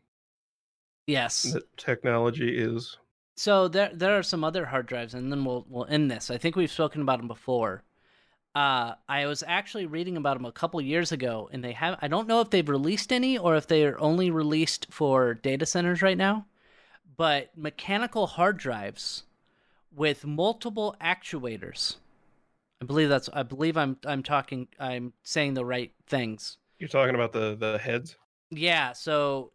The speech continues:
Speaker 1: it would, instead of having one actuator, so one thing to move all the heads around, you have multiple actuators, so they can access different parts of the disc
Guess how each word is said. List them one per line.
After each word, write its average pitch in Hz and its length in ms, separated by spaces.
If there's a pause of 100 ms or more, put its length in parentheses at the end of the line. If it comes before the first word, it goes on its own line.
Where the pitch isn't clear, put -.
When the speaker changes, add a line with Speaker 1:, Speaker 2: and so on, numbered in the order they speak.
Speaker 1:
it 165 180
would, 160 340
instead 202 500
of 226 120
having 170 680 (580)
one 180 600
actuator, 139 680
so 135 160
one 143 600 (800)
thing 160 260
to 151 60
move 143 240
all 139 140
the 131 80
heads 135 280
around, 175 460 (720)
you 151 160
have 160 200
multiple 165 540
actuators, 131 920
so 147 300
they 151 160
can 147 180
access 151 420
different 160 420
parts 156 300
of 143 100
the 135 100
disc - 460